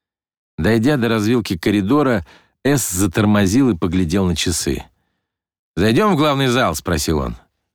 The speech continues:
«Время у нас есть». Главный зал Хотсос изображал огромную подземную пещеру, освещённую редкими разноцветными огнями. Впрочем,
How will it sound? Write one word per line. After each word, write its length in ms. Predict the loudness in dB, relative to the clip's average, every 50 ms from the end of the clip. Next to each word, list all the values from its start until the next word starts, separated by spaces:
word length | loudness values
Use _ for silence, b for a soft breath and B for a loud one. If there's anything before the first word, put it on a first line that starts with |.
| _ -2
«Время 280 | 0 0 2 2 2
у 60 | 2 0
нас 200 | 0 0 0 0
есть». 400 | 0 2 0 0 -2 -6 -12 -18 _ _ _ _ _ _ _ _ _ _ _ _ _ _ _ _ _ _ _
Главный 480 | -4 -2 0 0 2 2 2 2 2 2
зал 380 | 2 2 2 2 0 0 -2
Хотсос 840 | -4 -4 -2 0 0 0 -2 -4 -2 0 0 0 0 -2 -4 -8 -10 b b b b b b b
изображал 720 | -2 0 2 2 2 2 2 0 0 0 0 0 -2 -2 -2
огромную 800 | -2 -2 0 0 0 0 2 2 2 2 2 2 2 2 2 0
подземную 680 | 0 0 0 0 0 0 0 2 2 2 2 0 0 0
пещеру, 580 | 0 -2 0 0 0 2 2 2 2 2 2 0 -2
освещённую 920 | -4 -4 -2 0 0 0 0 0 0 2 2 2 4 4 4 4 4 2
редкими 580 | 2 2 0 -2 -2 -2 0 2 2 2 0 0
разноцветными 880 | -2 -2 0 0 0 0 0 0 -2 0 0 0 -2 -2 -2 -2 0 0
огнями. 580 | 0 -2 -2 -4 -4 -6 -6 -6 -8 -10 -12 -16 _ _ _ _ _ _ _ _ _ _ _ _
Впрочем, 480 | -2 0 0 0 0 0 0 -2 -2